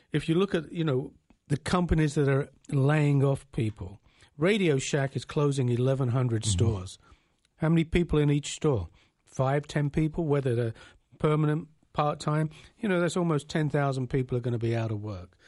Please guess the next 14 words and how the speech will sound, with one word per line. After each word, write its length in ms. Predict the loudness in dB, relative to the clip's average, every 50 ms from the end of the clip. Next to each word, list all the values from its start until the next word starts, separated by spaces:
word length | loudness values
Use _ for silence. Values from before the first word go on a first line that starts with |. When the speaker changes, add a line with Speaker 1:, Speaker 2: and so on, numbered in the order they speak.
| -20 -20 -20 -20 _ -6
Speaker 1:
I'm 100 | -6 -4
just 180 | -2 -2 -2 -2
looking 300 | -4 -4 -4 -4 -4 -4
through 200 | -4 -4 -4 -4
some 200 | -4 -6 -6 -4
other 220 | -4 -4 -4 -6
things. 440 | -6 -6 -6 -6 -6 -6 -10 -12 -16 _ _ _ _ _ _ _ _ _ _ _ _ _ _ _ -20 -10 -4
Time 260 | -2 0 2 2 2 2
Magazine, 600 | 2 2 2 0 0 0 2 0 0 0 -2 -6 -10 -18 -10 -4
laying 300 | -2 0 0 2 0 0
off 140 | 0 -2 -4
five 320 | -4 -4 -2 -2 -2 -2
hundred 320 | -2 -4 -4 -6 -8 -10 -10
people. 420 | -8 -8 -8 -8 -10 -14 -18